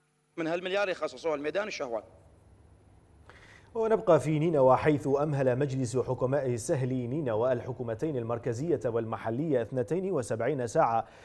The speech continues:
Speaker 2: للتدخل وإيقاف عمل الجمعيات التعاونية التي تعمل على إنشاء مجمعات سكنية في مناطق قريبة من السهل.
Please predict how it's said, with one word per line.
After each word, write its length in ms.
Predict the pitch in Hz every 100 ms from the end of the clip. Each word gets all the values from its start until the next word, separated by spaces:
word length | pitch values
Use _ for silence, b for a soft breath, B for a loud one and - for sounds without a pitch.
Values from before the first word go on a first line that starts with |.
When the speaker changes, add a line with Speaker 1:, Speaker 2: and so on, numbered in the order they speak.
| B
Speaker 2:
للتدخل 680 | 170 - 165 143 147 147 127
وإيقاف 480 | 117 117 151 147 139
عمل 380 | 117 160 139
الجمعيات 580 | 123 107 113 104 127 135
التعاونية 640 | 123 123 113 120 151 170 113
التي 260 | 110 123
تعمل 360 | 110 131 123 165
على 240 | 113 113
إنشاء 380 | 113 107 156 127
مجمعات 960 | 127 175 185 147 120 104 139 131 127 113
سكنية 800 | 127 - 120 170 123 131 120 113 B B
في 140 | - 170
مناطق 500 | 147 185 190 185 147
قريبة 500 | 127 117 131 131 110
من 340 | 117 113 139 139
السهل. 520 | - - - -